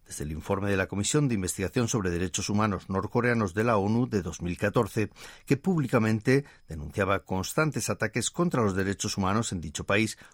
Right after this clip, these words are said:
comparables a crímenes antihumanitarios. En esta línea afirma que Corea del Norte seguir una religión o realizar actividades religiosas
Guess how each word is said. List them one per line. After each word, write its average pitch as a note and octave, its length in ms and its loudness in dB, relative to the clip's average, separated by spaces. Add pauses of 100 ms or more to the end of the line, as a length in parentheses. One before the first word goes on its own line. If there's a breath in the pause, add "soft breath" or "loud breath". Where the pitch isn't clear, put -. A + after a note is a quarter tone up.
comparables B2+ 800 2
a G2+ 100 -8
crímenes F#2+ 560 -2
antihumanitarios. E2 1040 -4 (640 loud breath)
En B2 100 4
esta B2+ 220 6
línea A#2+ 240 2
afirma A2+ 360 0
que G#2+ 160 -2
Corea A2+ 220 2
del G#2 160 4
Norte A#2+ 340 2
seguir F#2+ 280 -2
una G2+ 240 2
religión G#2 480 0
o C3 120 2
realizar A#2+ 400 -2
actividades G#2+ 440 0
religiosas G#2+ 540 -2